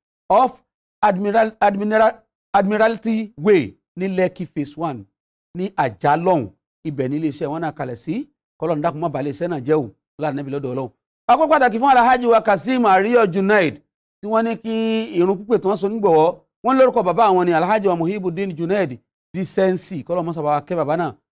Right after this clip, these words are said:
kó bá wa foríjì wọn, kó ṣe kún sinmi fún wọn. Mo wá kí màmá wa Alhaja wa Kudirat Kọ́lé Towó, táwọn náà so nígbọ̀wọ́ ìkan nínú àwọn eré oníṣe tí ẹ wò nílé iṣẹ́ wa ń bí. Àwọn ni apàṣẹ àdínì ọwọ́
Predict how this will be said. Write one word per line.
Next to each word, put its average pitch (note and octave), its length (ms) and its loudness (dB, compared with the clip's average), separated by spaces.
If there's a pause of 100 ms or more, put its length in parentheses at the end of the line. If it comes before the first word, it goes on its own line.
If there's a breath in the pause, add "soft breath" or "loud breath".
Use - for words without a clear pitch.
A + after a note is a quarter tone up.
kó G3+ 60 -8
bá G#3+ 100 2
wa F#3 80 4
foríjì F#3+ 320 -4
wọn, D#3 220 0 (220)
kó D3+ 80 -12
ṣe D3+ 120 -12
kún D#3+ 180 -8
sinmi C3+ 200 -12
fún C#3 160 -10
wọn. B2 120 -8 (340)
Mo G#3 100 0
wá D4+ 120 4
kí D#4 120 -2
màmá A3+ 260 4
wa G#3+ 120 6
Alhaja G#3+ 420 4
wa G3+ 140 4
Kudirat A3 400 2
Kọ́lé A3+ 240 2
Towó, A#3 400 6 (280 loud breath)
táwọn C4 220 4
náà B3 160 4
so A3 140 2
nígbọ̀wọ́ G#3+ 420 2
ìkan G3+ 240 -2
nínú A#3 100 0
àwọn F#3+ 400 2
eré F#3+ 180 2
oníṣe G3 360 -2
tí G#3 420 -8 (100)
ẹ F#3 100 2
wò E3 200 0
nílé F#3 220 -2
iṣẹ́ F3+ 240 -2
wa F3 120 0
ń G3 80 -8
bí. G3+ 160 -8 (340)
Àwọn A#3+ 160 4
ni C4 60 2
apàṣẹ A3+ 460 2
àdínì A3+ 220 -2
ọwọ́ G#3+ 180 4